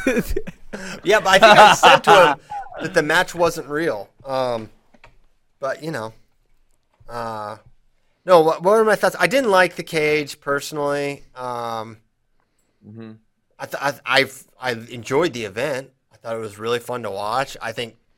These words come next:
Speaker 2: Chael, I, I, I found myself like, how much am I enjoying this? 'Cause I just, I'm listening to Chael and he's really, truly entertaining me from start to finish. One man show. That's not that easy to do.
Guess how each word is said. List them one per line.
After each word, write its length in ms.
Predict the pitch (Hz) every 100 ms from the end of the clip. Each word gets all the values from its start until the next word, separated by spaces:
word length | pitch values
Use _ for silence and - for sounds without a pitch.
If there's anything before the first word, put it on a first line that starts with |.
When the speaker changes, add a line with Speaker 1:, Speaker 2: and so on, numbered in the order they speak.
| _ _ _
Speaker 2:
Chael, 800 | - 127 120 127 127 127 117 - _ _ _ _ _ _ _ _ _ _ -
I, 80 | 170
I, 320 | 175 165 156
I 40 |
found 240 | 156 196 247
myself 420 | 226 208 190 165
like, 260 | 156 127 - _ _
how 120 | 180
much 200 | 226 269
am 100 | 302
I 100 | 254
enjoying 440 | 202 160 135 151 165
this? 160 | 180
'Cause 160 | - 143
I 140 | 139
just, 300 | 147 143 - - _
I'm 160 | 131 131
listening 340 | 135 151 139
to 80 | 117
Chael 360 | - 120 120 123
and 80 | 117
he's 180 | 107
really, 400 | 110 123 120 110
truly 500 | 101 - 143 135 113 104
entertaining 580 | 120 107 110 107 104 101
me 180 | 98 95
from 200 | 113 107
start 320 | - 123 123
to 60 | 107
finish. 480 | - 117 107 - _ _ _ 110
One 260 | 139 147
man 360 | 139 139 135 120
show. 600 | - 131 123 110 104 110 _ _ _ _
That's 220 | 156 160
not 160 | 185 170
that 160 | 143
easy 300 | 131 139 117
to 180 | 101 104
do. 460 | 95 107 101 95